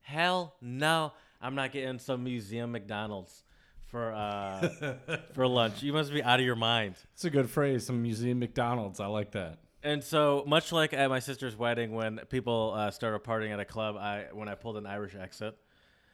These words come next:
Speaker 1: I pulled, just pulled an Irish exit from the, uh, museum.
Speaker 2: <laughs>
Speaker 1: And once I was out, I texted them and I was like, "Hey, uh, I'll,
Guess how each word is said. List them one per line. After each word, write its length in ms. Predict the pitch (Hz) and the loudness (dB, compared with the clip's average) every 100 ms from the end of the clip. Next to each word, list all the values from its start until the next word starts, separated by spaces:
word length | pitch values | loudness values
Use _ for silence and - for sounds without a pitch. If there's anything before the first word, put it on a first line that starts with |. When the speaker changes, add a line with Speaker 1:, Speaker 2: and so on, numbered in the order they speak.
| _ | _
Speaker 1:
I 260 | 120 127 120 | 4 4 4
pulled, 200 | 147 127 | 2 -2
just 160 | 127 | -2
pulled 220 | 143 135 | 0 2
an 100 | 127 | 2
Irish 400 | 123 120 123 120 | 2 2 2 -2
exit 500 | - 117 113 - 127 - - | -2 -2 -2 -4 -6 -6 -4
from 320 | 120 117 110 | 0 0 0
the, 160 | 117 117 | 0 -2
uh, 40 | |
museum. 580 | 113 123 - 113 107 120 - | 0 -2 0 0 -2 -4 -10
Speaker 2:
<laughs> 160 | 196 - - - 110 - | -14 -14 -18 -8 -8 -4
Speaker 1:
And 160 | 135 135 | -2 4
once 180 | 143 | 4
I 80 | 160 | 6
was 160 | 139 127 | 6 6
out, 260 | 127 139 | 8 10
I 80 | 131 | 8
texted 280 | 127 135 123 | 6 2 0
them 240 | 135 120 117 | 0 0 2
and 80 | |
I 180 | 117 117 | 2 2
was 140 | 117 113 | 2 2
like, 180 | 117 | 2
"Hey, 280 | 127 143 139 | 4 6 6
uh, 40 | 123 | 6
I'll, 300 | 120 117 | 4 4